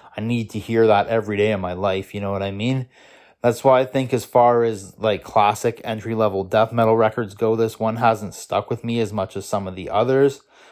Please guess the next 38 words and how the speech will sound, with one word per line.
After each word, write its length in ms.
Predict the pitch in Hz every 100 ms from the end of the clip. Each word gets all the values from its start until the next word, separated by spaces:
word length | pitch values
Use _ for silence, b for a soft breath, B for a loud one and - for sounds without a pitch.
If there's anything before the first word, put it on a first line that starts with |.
| b -
But 220 | 117 107
that 240 | 120 131
being 260 | 143 135 127
said, 560 | - 113 110 110 113 - b b -
the 80 | 98
production 520 | - 104 131 - 135
on 120 | 120
this 220 | 117 110
record 360 | 120 110 120 104
is 160 | 98
good. 460 | 92 110 107 104 104 b b b _
There 160 | 113 110
are 60 |
very 320 | 101 127 120
strong 680 | 98 - - 113 107 110 113
moments 480 | 92 98 120 131 -
here. 460 | 139 139 135 135 b b b b _
It's 200 | 113 107
just 300 | - 123 -
that, 160 | 123 107
like, 180 | 113 -
the 100 | 101
whole 340 | - 117 117
package 600 | 117 - 107 113 123 110
of 100 | 104
the 80 | 98
record 460 | 95 98 - 113
isn't 300 | 98 107 101
something 360 | - 107 104 104
I 120 | 92
absolutely 1040 | 76 95 98 98 - 90 85 92 80 98 87
need 920 | 90 95 101 107 113 113 107 101 95
to 140 | 87
have 340 | 101 92 78 82
in 100 | 76
my 200 | 58 62
life. 500 | 62 76 76 - -
Like, 420 | 90 80 82